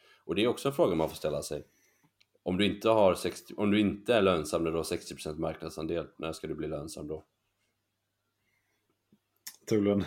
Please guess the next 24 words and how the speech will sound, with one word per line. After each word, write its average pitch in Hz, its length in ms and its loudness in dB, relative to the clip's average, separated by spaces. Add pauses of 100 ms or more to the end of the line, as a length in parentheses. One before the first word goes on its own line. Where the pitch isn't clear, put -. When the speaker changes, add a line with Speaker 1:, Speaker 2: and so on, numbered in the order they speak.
Speaker 2:
<laughs> - 80 -20
aldrig, 92 520 4
eller 92 240 2
när 87 120 -2
kunderna 80 440 -4
börjar 80 200 -2
betala 76 400 -8
vad 73 100 -8
det 80 40 -10
kostar. - 360 -10 (1080)
Speaker 1:
Ja, 113 140 6
exakt. - 400 -2
Men 95 160 2
vad 98 100 8
händer 87 180 4
då? 90 140 4
Då 87 80 -2
blir 85 180 0
det 85 80 0
att 80 80 -6
konkurrensen 80 540 -6
kommer 85 200 -6
ta 82 160 -8
in. 76 100 -10